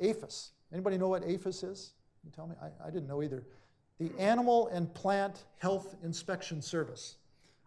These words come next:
uh, that has an interest in what comes into foreign trade zones, and, and, uh, they don't wanna have, uh, pests or rabies come into the country. Uh, so anyway, that's government, they're players. They're real players that we need to pay attention to.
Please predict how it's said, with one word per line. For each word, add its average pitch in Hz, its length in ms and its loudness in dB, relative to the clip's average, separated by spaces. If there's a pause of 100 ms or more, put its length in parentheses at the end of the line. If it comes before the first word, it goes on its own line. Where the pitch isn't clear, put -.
(160)
uh, 135 280 -6
that 143 160 -6
has 190 240 8
an 202 60 4
interest 214 400 2
in 160 80 -2
what 175 180 0
comes 180 180 -2
into 175 160 0
foreign 165 300 -2
trade 156 260 0
zones, 160 360 -4
and, 156 120 -6 (540)
and, 156 260 2
uh, 151 120 8
they 156 120 8
don't 185 140 6
wanna 170 420 2
have, 156 400 2
uh, 151 140 0
pests 180 480 0
or 170 80 2
rabies 170 400 2
come 160 140 0
into 160 120 0
the 151 120 -2
country. 170 400 -4 (540)
Uh, 135 180 2 (340)
so 160 200 6
anyway, 175 440 4 (1040)
that's 170 380 6
government, 190 640 4
they're 156 180 6
players. 156 760 2
They're 135 140 -6
real 175 240 4
players 156 680 2 (160)
that 135 180 -8
we 139 80 -8
need 139 160 -2
to 123 60 -10
pay 147 140 -2
attention 131 440 -6
to. - 120 -16